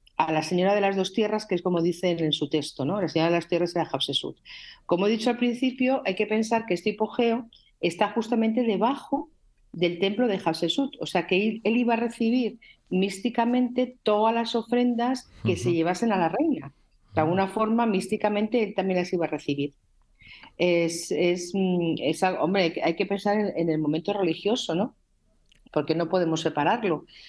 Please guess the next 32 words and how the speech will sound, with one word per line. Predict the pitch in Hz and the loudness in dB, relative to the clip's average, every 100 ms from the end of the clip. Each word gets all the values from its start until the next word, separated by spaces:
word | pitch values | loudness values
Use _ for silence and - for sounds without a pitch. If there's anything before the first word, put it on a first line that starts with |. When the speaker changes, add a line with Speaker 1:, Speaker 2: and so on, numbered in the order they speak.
| - _ | -20 _
Speaker 1:
Pero, | - 185 170 165 156 156 151 | 0 2 4 4 2 2 0
pero | 170 156 | 0 2
realmente, | 156 160 190 190 220 220 208 202 185 | 2 2 0 0 0 2 2 2 2
te | 180 | 2
digo | 202 185 | 0 0
que | - | 0
no | 165 | 0
es | 180 | 0
una | 202 185 | 0 0
tumba, | 214 220 226 262 | 2 2 2 0
sino | - - | 0 0
es | 165 | 0
un | 190 | 0
hipogeo | 196 196 190 - 214 254 - - - - | -2 -2 -2 2 2 2 -2 -14 -18 -8
de, | 165 214 240 262 - 175 170 | 0 2 4 2 -2 -6 -4
de | 160 160 156 156 | 0 2 2 0
transformación | - 160 160 - 180 170 160 160 - 226 262 302 - - - _ | 0 2 0 -2 -2 0 2 0 2 2 2 0 -6 -20 -20 _
del | 175 165 170 | -4 2 2
espíritu | 160 160 - 196 196 214 | 2 0 -2 0 0 0
de | 208 | 0
Senemut | 208 214 208 220 247 269 - - | 0 0 2 2 2 0 -6 -4
en, | 180 160 160 160 156 | 0 2 2 0 0
en | 160 | 0
un | 170 190 | 2 0
espíritu | 185 - 190 185 185 | 0 -2 0 0 -4
puro, | - 240 247 294 | 0 2 2 0
en | 285 170 | -2 -2
un | 170 | -2
espíritu | 170 180 170 175 185 180 170 - | -2 -2 -2 0 0 2 0 0
Ahu, | 202 - 233 226 | -2 -2 -4 -2
como | 151 151 | -2 -2
él, | 156 151 | -2 -4